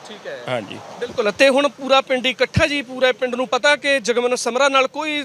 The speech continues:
Speaker 1: ਤਾਲਮੇਲ ਨਹੀਂ, ਉਹਨਾਂ ਦਾ ਕੋਈ ਗੱਲਬਾਤ ਨਹੀਂ ਹੁੰਦੀ, ਕੋਈ ਕੁਝ ਨਹੀਂ ਹੁੰਦਾ?
Speaker 2: ਸਾਰੇ ਆਉਂਦੇ ਨੇ ਜੀ, ਸਰੀਕੇ ਸੰਬੰਧੇ। ਸਾਡੇ ਬਾਬਾ ਉਜਾਗਰ ਸਿੰਘ ਜੀ ਸੀਗੇ, ਪੱਚੀ ਸਾਲ ਸਰਪੰਚੀ ਕਰੇ ਪਿੰਡ ਦੀ ਉਹਨਾਂ ਨੇ। ਸਾਰੇ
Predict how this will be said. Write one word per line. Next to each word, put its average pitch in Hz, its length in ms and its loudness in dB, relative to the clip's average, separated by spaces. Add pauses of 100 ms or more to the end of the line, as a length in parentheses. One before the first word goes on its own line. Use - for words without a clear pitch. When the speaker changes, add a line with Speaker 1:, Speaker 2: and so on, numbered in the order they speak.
(120)
Speaker 1:
ਤਾਲਮੇਲ 233 460 2
ਨਹੀਂ, 247 100 -2
ਉਹਨਾਂ 262 180 0
ਦਾ 262 80 2
ਕੋਈ 247 220 -4
ਗੱਲਬਾਤ 214 440 0
ਨਹੀਂ 247 100 -4
ਹੁੰਦੀ, 240 200 -4
ਕੋਈ 269 160 -10
ਕੁਝ 247 220 -14
ਨਹੀਂ 262 100 -16
ਹੁੰਦਾ? - 200 -20 (140)
Speaker 2:
ਸਾਰੇ 190 840 0 (180)
ਆਉਂਦੇ 175 320 0
ਨੇ 196 120 -2
ਜੀ, 190 220 -8 (180)
ਸਰੀਕੇ 175 320 -2
ਸੰਬੰਧੇ। 185 320 -2
ਸਾਡੇ 185 200 0
ਬਾਬਾ 175 340 2
ਉਜਾਗਰ 175 360 2
ਸਿੰਘ 185 240 -2
ਜੀ 214 160 -4
ਸੀਗੇ, 190 300 -4
ਪੱਚੀ 185 340 -4
ਸਾਲ 175 180 0
ਸਰਪੰਚੀ 170 480 -4
ਕਰੇ 170 200 2
ਪਿੰਡ 165 220 -4
ਦੀ 165 160 0
ਉਹਨਾਂ 196 200 0
ਨੇ। 175 160 -2 (560)
ਸਾਰੇ 190 520 2